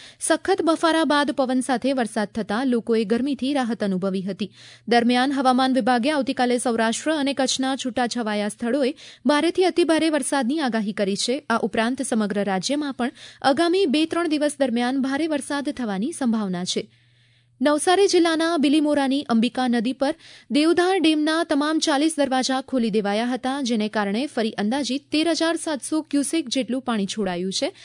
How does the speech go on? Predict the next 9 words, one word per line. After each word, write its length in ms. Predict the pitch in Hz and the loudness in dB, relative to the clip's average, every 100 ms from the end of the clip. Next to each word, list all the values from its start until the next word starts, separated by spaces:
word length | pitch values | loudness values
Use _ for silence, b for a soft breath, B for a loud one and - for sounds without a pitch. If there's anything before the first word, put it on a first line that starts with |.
| B B 226 | B B 0
જેને 300 | 311 339 403 | 2 2 2
કારણે 340 | 359 330 359 | 2 2 0
નદીના 420 | 330 269 285 294 | 0 0 0 -2
નજીકના 480 | 277 247 247 247 269 | -2 -4 -4 -2 -2
સાત 320 | - 262 269 | -2 0 0
ગામ, 380 | 240 269 277 294 | -2 -4 -4 -2
દેવધા, 460 | 226 220 208 220 254 | -2 -2 -2 -4 -4
તોરણ 340 | 226 202 185 | -4 -2 -2
ગામ, 260 | 196 220 | -2 -4